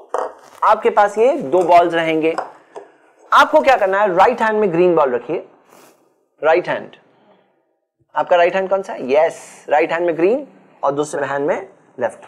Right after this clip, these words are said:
अब टर्न, टर्न, चेंज कर दो, चेंज। यस, जब मैं सवाल पूछूंगा, अगर जो मैं बोल रहा हूं वो सही है तो आप ग्रीन उठाओगे,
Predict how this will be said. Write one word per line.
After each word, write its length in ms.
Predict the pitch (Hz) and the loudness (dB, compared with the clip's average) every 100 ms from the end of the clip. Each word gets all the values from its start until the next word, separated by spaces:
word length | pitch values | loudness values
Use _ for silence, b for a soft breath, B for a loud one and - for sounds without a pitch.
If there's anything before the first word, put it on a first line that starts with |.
| - | -8
अब 220 | - - - | -6 -6 -4
टर्न, 200 | 269 349 | -2 -2
टर्न, 260 | 320 285 277 | -4 -6 -6
चेंज 300 | - 285 262 | -10 -10 -10
कर 140 | - | -8
दो, 140 | 233 247 | -10 -10
चेंज। 360 | 240 - 262 _ _ _ _ | -14 -16 -18 _ _ _ _
यस, 440 | 131 117 - - _ _ _ _ _ _ _ _ _ _ _ - | -6 -6 -8 -20 _ _ _ _ _ _ _ _ _ _ _ -20
जब 360 | 127 185 302 302 | -6 2 2 4
मैं 200 | 311 285 | 4 4
सवाल 400 | 262 247 269 269 | 4 4 6 4
पूछूंगा, 540 | 269 294 302 262 208 220 240 - 240 294 _ _ _ - | 2 2 4 6 6 6 0 -18 -20 -20 _ _ _ 0
अगर 260 | 233 294 | 4 4
जो 140 | 240 269 | 4 2
मैं 140 | 262 | 2
बोल 160 | 226 233 | 2 2
रहा 100 | 247 | 2
हूं 120 | 262 | 2
वो 60 | 247 | 0
सही 320 | - 247 240 | 0 2 2
है 100 | 208 226 - _ _ _ _ _ _ - | 0 -2 -16 _ _ _ _ _ _ 2
तो 60 | |
आप 180 | 208 214 | 4 4
ग्रीन 320 | 165 196 196 143 | 2 0 2 0
उठाओगे, 360 | 123 - - | -6 -10 -14